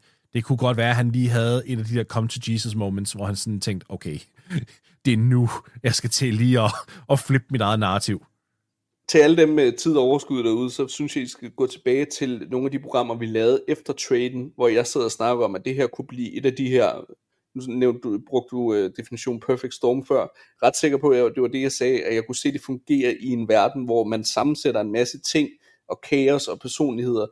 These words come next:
Speaker 2: som på
Speaker 1: Ja.
Speaker 2: en eller anden måde bare fungerer. Og jeg tror, det, jeg synes, det er præ-, præcis det, der er sket med Minnesota. Lidt
Speaker 1: Hvad
Speaker 2: den
Speaker 1: sagde du?
Speaker 2: der sådan,
Speaker 1: Ja. Det kan jeg
Speaker 2: øh,
Speaker 1: godt huske, du
Speaker 2: at
Speaker 1: sagde.
Speaker 2: en masse spillere, der sådan er counted out, og sådan, "Ej, du duer ikke," og sådan, og,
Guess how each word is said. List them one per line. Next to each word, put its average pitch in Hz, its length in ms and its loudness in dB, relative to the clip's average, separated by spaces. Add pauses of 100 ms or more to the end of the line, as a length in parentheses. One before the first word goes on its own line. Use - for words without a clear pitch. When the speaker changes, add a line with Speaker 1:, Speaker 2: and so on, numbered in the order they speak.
(180)
Speaker 2:
som 135 200 -2
på 139 140 2
Speaker 1:
Ja. 139 40 0
Speaker 2:
en 139 60 4
eller 127 120 4
anden 117 100 2
måde 117 180 4
bare 104 200 4
fungerer. 107 360 -8 (140)
Og 120 120 2
jeg 120 120 6
tror, - 180 4
det, 135 200 2
jeg 135 80 4
synes, 151 180 -2
det 139 200 -4
er 139 40 -6
præ-, 147 140 -12
præcis 156 480 -4
det, 131 120 -6
der 117 60 4
er 113 40 2
sket 117 260 -2
med 113 80 -4
Minnesota. 123 520 2
Lidt 123 80 -6 (400)
Speaker 1:
Hvad 147 120 4
Speaker 2:
den - 60 -2
Speaker 1:
sagde 185 200 6
du? 135 60 6
Speaker 2:
der 131 80 4
sådan, 117 400 -4
Speaker 1:
Ja. 196 60 -8
Det - 800 -20
kan 139 80 2
jeg 127 80 6
Speaker 2:
øh, - 20 6
Speaker 1:
godt - 160 2
huske, 151 140 -2
du 139 40 -10
Speaker 2:
at 120 40 -8
Speaker 1:
sagde. 117 160 -8 (520)
Speaker 2:
en 147 60 0
masse 151 280 4
spillere, 156 380 4
der 143 100 2
sådan 135 160 -4
er - 200 -6
counted 127 300 4
out, 120 300 6
og 113 140 -2
sådan, 110 280 -8
"Ej, 113 180 0
du - 160 -2
duer 123 220 0
ikke," 107 520 -2
og - 120 0
sådan, 104 380 -10 (420)
og, - 160 -2